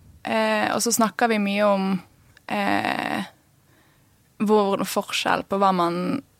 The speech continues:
ser på film, og hva man opplever i virkeligheten, hvordan det er.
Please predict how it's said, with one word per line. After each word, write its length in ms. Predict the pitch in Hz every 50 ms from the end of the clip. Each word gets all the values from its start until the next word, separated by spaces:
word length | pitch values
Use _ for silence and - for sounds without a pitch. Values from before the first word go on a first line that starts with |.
| _ _ -
ser 500 | 202 - - - 208 202 190 185 - - -
på 100 | 208 202
film, 460 | - 208 208 196 190 190 196 196 - -
og 160 | - - 196
hva 120 | 196 202 202 - - -
man 220 | - - - 220
opplever 460 | 220 - - 220 208 104 - - - -
i 60 | -
virkeligheten, 540 | 196 - - - 208 - - - - - 208
hvordan 300 | 104 101 202 - - 208
det 80 | 208 208
er. 180 | 107 107 107